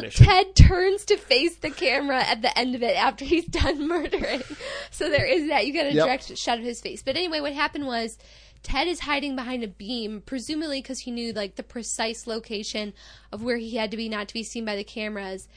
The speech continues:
Speaker 2: Then Simon walks <laughs> past him. Ted says, "Your Majesty." And I wish he had gone, "Your Majesty,"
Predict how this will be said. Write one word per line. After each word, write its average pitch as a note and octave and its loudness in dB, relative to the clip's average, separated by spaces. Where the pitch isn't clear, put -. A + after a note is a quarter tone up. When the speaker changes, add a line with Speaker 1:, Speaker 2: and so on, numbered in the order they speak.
Speaker 2:
Then A#3+ 0
Simon D4+ -4
walks D4+ 0
<laughs> - -20
past C#4+ -2
him. C4 0
Ted D4+ -2
says, A3+ -4
"Your A3 -4
Majesty." A#3 -4
And A#3+ 0
I C4 2
wish C4+ -2
he D#4 2
had F#4+ -4
gone, A3 0
"Your G#3 2
Majesty," A3+ 0